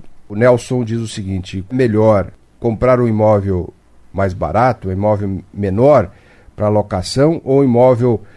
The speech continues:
maior de alto padrão? O que é melhor hoje pra alugar?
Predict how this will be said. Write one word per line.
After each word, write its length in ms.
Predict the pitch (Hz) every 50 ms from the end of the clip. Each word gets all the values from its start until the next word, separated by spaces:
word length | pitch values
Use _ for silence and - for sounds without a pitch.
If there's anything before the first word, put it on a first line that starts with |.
| _ - - - -
maior 500 | - 107 104 101 104 113 127 131 120 110
de 140 | 95 98 113
alto 260 | 113 117 117 - -
padrão? 600 | - 120 107 95 90 104 107 110 110 98 87 85 - - - - - _ -
O 60 | 117
que 160 | - - 160
é 60 | 160
melhor 440 | 147 143 131 110 110 117 120 110 104
hoje 220 | 110 110 107 101
pra 180 | 92 - 113 104
alugar? 480 | 107 98 92 85 92 101 95 87 80